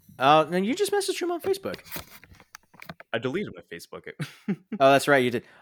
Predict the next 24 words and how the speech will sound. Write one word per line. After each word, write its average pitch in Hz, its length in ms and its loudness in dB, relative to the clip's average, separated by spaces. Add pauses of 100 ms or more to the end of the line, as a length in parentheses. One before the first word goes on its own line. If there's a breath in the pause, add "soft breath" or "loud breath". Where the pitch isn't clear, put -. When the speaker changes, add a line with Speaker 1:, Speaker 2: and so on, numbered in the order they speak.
Speaker 1:
Oh, 226 280 10
yeah, 254 500 10
that's 196 260 8
right. 208 380 8
Oh, 170 240 10
and 160 100 8
that's 160 220 2
right, 180 160 6
the 127 80 -4
gold. 135 280 0 (320 soft breath)
Oh, 147 220 6
yeah, 151 720 6
I 147 120 -6
do 139 160 -4
remember 143 240 -2
seeing 110 260 -4
this. 101 180 -6
And 127 400 2
the 117 80 0
dr-, 110 200 -4 (420 soft breath)
and 117 300 0
the, 110 260 -2
uh, 101 480 0
the, 101 240 -12